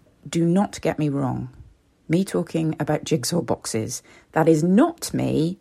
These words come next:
suggesting there's a box that we all fit into. In fact, I am telling you quite the opposite.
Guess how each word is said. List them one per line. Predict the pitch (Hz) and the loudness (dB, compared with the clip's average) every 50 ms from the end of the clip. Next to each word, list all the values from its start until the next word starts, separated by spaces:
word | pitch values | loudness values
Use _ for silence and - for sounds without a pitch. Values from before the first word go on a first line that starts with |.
| _ | _
suggesting | - - - 185 165 185 185 175 - - - 196 190 190 | -6 -4 -4 -4 -2 -2 -4 -4 -6 -6 -4 -2 0 0
there's | 190 196 190 180 | 0 0 0 0
a | 202 190 | 0 0
box | 160 147 _ - 190 156 - - _ _ - - - - - - - - _ _ _ _ - | -2 0 _ 2 2 2 2 -4 _ _ -6 -4 -2 0 -2 -2 -4 -8 _ _ _ _ 0
that | 151 135 - | 2 2 2
we | 147 165 165 - | 2 2 0 2
all | - 156 156 156 160 160 160 | 4 6 6 8 6 6 4
fit | 156 - - 151 156 - - | 0 -2 -2 -2 -2 0 0
into. | 135 127 120 110 110 - - - - - - - | 0 0 0 -2 -4 -6 -6 -6 -6 -6 -4 -2
In | - 143 147 | -2 -2 -2
fact, | - - - 254 269 - - - - - | -2 0 0 0 0 -2 -6 -12 -14 -8
I | - 180 175 175 | -4 -4 -2 -2
am | 175 175 175 170 | -2 -2 -4 -4
telling | - - 247 247 254 240 233 214 | -4 -4 -4 -2 0 2 2 2
you | 185 185 190 190 185 | 2 2 0 0 0
quite | - - - - - 147 151 151 - - - - - | -2 -6 -10 -6 -4 -2 -2 -2 -4 -6 -8 -6 -4
the | 151 143 | -2 -2
opposite. | 139 - - 135 - - - - - _ - - | -2 -4 -4 -4 -4 -4 -6 -6 -12 _ -14 -14